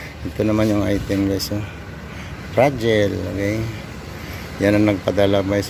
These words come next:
oh. Bagala Raul C, okay? Robinson Willie, Barangay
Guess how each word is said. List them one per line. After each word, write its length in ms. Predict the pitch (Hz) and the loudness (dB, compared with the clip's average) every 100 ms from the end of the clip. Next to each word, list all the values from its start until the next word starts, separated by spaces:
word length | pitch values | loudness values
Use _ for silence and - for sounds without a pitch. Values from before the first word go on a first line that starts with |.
| 107 | -2
oh. 80 | 117 - - - - | -4 -8 -12 -12 -2
Bagala 560 | 90 90 95 113 113 110 101 | 0 2 4 4 4 4 4
Raul 320 | 104 113 107 | 4 4 4
C, 240 | - 143 131 - 78 92 | 2 4 4 4 0 0
okay? 160 | 104 101 120 85 - - - - - - - - - | 2 2 2 0 0 0 2 4 4 4 2 2 4
Robinson 640 | 104 - 113 113 117 110 107 117 | 6 6 6 6 6 6 6 6
Willie, 320 | 123 - - | 6 6 8
Barangay 480 | 135 - - - | 8 8 8 6